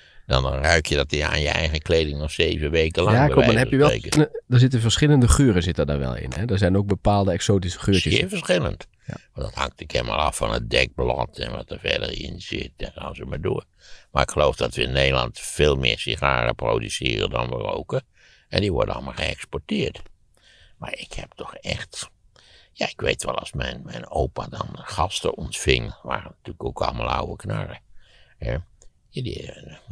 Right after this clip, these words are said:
Speaker 1: met een flinke sigaar gerookt, die werden ook aangeboden. Hè?
Speaker 2: Mhm.
Speaker 1: Net zoals de sigaretten, als er bezoek kwam, dan stond er een doosje met, met sigaretten. En dan had je natuurlijk nog een hele strijd, wat voor si-, moest het Engelse sigaretten zijn.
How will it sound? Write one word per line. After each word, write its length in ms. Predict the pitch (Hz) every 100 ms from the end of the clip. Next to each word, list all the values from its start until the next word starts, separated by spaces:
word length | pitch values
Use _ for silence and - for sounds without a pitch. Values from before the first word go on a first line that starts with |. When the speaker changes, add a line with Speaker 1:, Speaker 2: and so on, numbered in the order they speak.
| 90
Speaker 1:
met 200 | 64 -
een 200 | 60 -
flinke 400 | - 156 69 -
sigaar 520 | - 60 - 104 -
gerookt, 420 | 104 113 117 -
die 100 | -
werden 240 | 95 92 -
ook 140 | -
aangeboden. 840 | - 117 127 117 110 110 101 - - _
Hè? 140 | 76 - _ _
Speaker 2:
Mhm. 280 | - 92 120 - _ _ _
Speaker 1:
Net 260 | - 64 -
zoals 200 | - -
de 100 | 64
sigaretten, 840 | - 69 - 57 64 - 226 208
als 100 | -
er 120 | 58
bezoek 380 | 57 58 67 69
kwam, 260 | - 104 82
dan 120 | -
stond 320 | - 65 62
er 60 | 58 62 60
een 240 | 65 65
doosje 440 | 65 69 71 - 82
met, 280 | 76 69 -
met 260 | 67 67
sigaretten. 720 | - - - - 113 185 -
En 640 | - _ _ - _ - 226
dan 20 |
had 180 | - -
je 80 |
natuurlijk 320 | 57 - 57 58
nog 80 |
een 60 | 64 65
hele 180 | 62
strijd, 400 | 58 - 62 64
wat 220 | 55 67 -
voor 160 | -
si-, 180 | - -
moest 200 | - -
het 120 | 78
Engelse 420 | - 69 82 -
sigaretten 640 | - - 92 107 98 110 98
zijn. 280 | 92 98